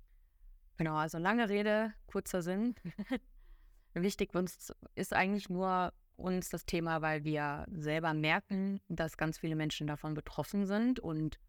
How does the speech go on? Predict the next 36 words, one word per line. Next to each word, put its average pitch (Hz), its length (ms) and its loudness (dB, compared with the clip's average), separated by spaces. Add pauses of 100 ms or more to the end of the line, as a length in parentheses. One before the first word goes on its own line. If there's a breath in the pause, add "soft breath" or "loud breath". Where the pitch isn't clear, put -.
(500)
ähm, 156 580 -2 (260)
aber 160 300 2
oftmals 160 460 0
vielleicht 151 300 -4
schweigen 196 720 4
oder, 151 560 -4
äh, - 240 -10
irgendwie 156 720 -2
das 165 260 2
noch 170 180 -4
nicht 196 220 0
so 175 140 0
groß 180 360 -2
verbreitet 190 540 0
ist. 262 320 -2 (460)
Entweder 208 380 4
zu - 160 -10
viel, 277 420 0
viele 214 240 -2
Menschen 185 340 0
schon 165 180 -2
zu - 280 -4
oft - 240 0
das - 160 -4
Wort 165 160 0
Narzissmus - 480 -4
benutzen, 180 460 -2
obwohl 156 240 -2
da 165 80 0
noch 160 120 -2
kein 160 180 -4
Narzissmus 156 480 -4
ist, - 460 -2
oder 196 260 2
zu 156 220 -6
wenig. 196 480 0